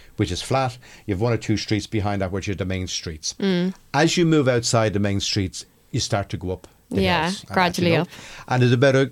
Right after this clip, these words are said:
Speaker 1: a main road that le-, that comes out of Funchal, about four kilometres of a stretch out, um, just out of the town centre.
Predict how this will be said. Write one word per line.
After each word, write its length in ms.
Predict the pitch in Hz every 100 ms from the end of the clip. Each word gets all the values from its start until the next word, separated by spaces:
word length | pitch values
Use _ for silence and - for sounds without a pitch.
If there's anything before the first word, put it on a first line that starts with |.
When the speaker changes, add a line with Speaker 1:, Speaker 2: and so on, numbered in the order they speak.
| -
Speaker 1:
a 60 | 156
main 320 | 156 190 185
road 240 | 156 139 113
that 60 |
le-, 400 | 123 123 127 143
that 140 | 113 110
comes 200 | 113 101
out 140 | 107
of 80 | 104
Funchal, 600 | 110 101 - 101 95 98
about 200 | 101 101
four 240 | - 151 -
kilometres 340 | 131 110 98
of 100 | 95
a 40 | 92
stretch 560 | - 104 95 - - - _
out, 260 | 123 107 - -
um, 540 | 143 104 98 95 95 87 - - -
just 220 | - - -
out 240 | 139 110
of 80 | 92
the 80 | 92
town 300 | 107 95 95
centre. 380 | 101 90 80